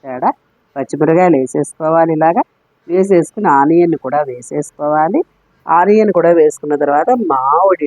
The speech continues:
టెంక వేసుకోవాలండి. మామిడి టెంక వేసుకునే ముందు నేను ముందు మామిడికాయ కూర వేసుకుంటున్నాను. మామిడికాయ కూర మొత్తం వేసుకోకూడదు, మామిడికాయ పప్పుచారు అయిపోతుంది. టెంక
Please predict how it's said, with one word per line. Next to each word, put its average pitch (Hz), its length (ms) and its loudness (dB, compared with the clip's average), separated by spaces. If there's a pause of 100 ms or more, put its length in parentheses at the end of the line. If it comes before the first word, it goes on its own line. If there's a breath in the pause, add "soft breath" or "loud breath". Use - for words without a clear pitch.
(120)
టెంక 135 240 -4 (100)
వేసుకోవాలండి. 127 1040 -4 (640)
మామిడి 170 500 2
టెంక 151 260 -2 (680)
వేసుకునే 170 480 -2 (120)
ముందు 156 260 2 (140)
నేను 180 240 4 (420)
ముందు 170 280 -2 (240)
మామిడికాయ 160 580 0
కూర 139 200 -2 (100)
వేసుకుంటున్నాను. 156 840 -4 (440)
మామిడికాయ 196 460 2 (100)
కూర 165 140 2 (140)
మొత్తం 170 360 -6
వేసుకోకూడదు, 139 640 -2 (100)
మామిడికాయ 170 480 2
పప్పుచారు 151 480 -2
అయిపోతుంది. 131 460 -6 (100)
టెంక 139 160 -4